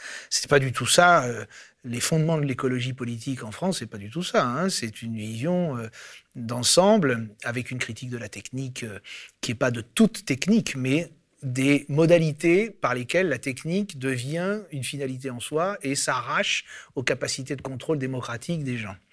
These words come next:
Typiquement, ce qu'on est en train de voir avec l'intelligence artificielle, le développement de l'intelligence numérique, et cetera. Donc, l'écologie, il faut la replacer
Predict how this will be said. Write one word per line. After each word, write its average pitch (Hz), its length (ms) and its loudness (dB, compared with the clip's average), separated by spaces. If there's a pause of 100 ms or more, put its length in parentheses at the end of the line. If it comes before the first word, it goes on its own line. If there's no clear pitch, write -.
(460)
Typiquement, 120 440 -6
ce 139 60 -4
qu'on 120 200 -6
est 113 120 -8
en 113 60 -10
train 110 160 -10
de 110 60 -8
voir 135 160 -2
avec 113 240 -10
l'intelligence 113 500 -10
artificielle, 123 720 -6
le 113 60 -6
développement 110 480 -8
de 113 60 -6
l'intelligence 110 460 -10
numérique, 110 460 -10
et 110 60 -14
cetera. - 360 -18 (600)
Donc, 147 400 4 (800)
l'écologie, 185 800 6 (300)
il 147 100 -2
faut 196 200 2
la 147 180 6
replacer 175 800 2